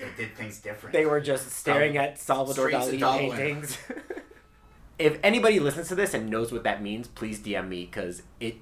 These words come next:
Speaker 2: drives me insane.
Speaker 1: You know what? When I said that I used to know how they got their names,
Speaker 2: That
Speaker 1: but
Speaker 2: didn't
Speaker 1: now I
Speaker 2: ring a
Speaker 1: don't,
Speaker 2: bell?
Speaker 1: I lied. Clearly, 'cause I don't remember that.
Speaker 2: It bothers me so much that I don't know what that means. Um, also, I just wanna go on a quick rant that has nothing to do with anything.
Speaker 1: Do it.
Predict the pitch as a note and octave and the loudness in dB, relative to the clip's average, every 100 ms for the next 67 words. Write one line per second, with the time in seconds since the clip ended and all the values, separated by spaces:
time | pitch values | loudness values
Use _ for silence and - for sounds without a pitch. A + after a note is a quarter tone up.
0 | - - A#2 A#2 B2 G#2 G2+ G#2 F#2+ - | -8 0 2 2 -2 -4 -2 -2 -4 -10
1 | - - - - C3 C3+ C#3 D#3 - - | -18 -20 -20 -16 -2 2 4 4 2 -2
2 | B2+ B2 B2 - C3+ C#3 C#3 B2+ A#2 G2+ | 0 0 0 0 2 4 4 2 2 -2
3 | G#2 A2 - A#2+ A#2 A#2 A2+ A2+ A#2 - | -6 -8 -8 -4 -2 -2 -2 0 -2 -2
4 | A#2+ B2 A#2 A2+ A2 A2 B2 A2 A2+ A2 | -4 -4 -6 -2 0 2 2 2 0 0
5 | G2 A#2 C#3 - G2 - - - - - | 0 -2 -4 -4 -6 -10 -14 -20 -20 -20
6 | - - - - - - B2+ G2+ - - | -20 -20 -20 -20 -20 -6 -2 -2 -4 -10
7 | - - G#2+ G#2 G#2 G2+ F#2+ F#2+ - - | -10 -4 -2 -2 -4 -6 -8 -10 -10 -10
8 | - - - A#2+ A#2 A#2+ A#2 - - G2+ | -10 -8 -8 -8 -10 -12 -10 -8 -6 -6
9 | F#2+ E2+ - F#2 E2+ F2 - E2+ E2 - | -6 -8 -4 -6 -6 -8 -10 -12 -16 -12
10 | - - G#2 G2+ - - B2+ B2+ A#2+ A2 | -12 -10 -12 -12 -14 -6 -2 -2 -4 -6
11 | - - - - E3 A3 C#4 - F3+ F#3+ | -14 -20 -20 -4 0 4 6 6 6 4
12 | G#3+ F#3+ G3 F3 D3 C3+ B2 A2+ G#2+ - | 2 4 4 4 4 4 2 -4 -6 -4
13 | B2 A2+ G#2+ G2 G#2 F#2+ G2 G2+ F#2+ G#2 | -2 -2 -2 -4 -4 -4 -6 -6 -6 -6
14 | F#2 F2+ F2+ - E2 - - - C#3+ C3+ | -8 -6 -8 -8 -14 -14 -16 -2 4 4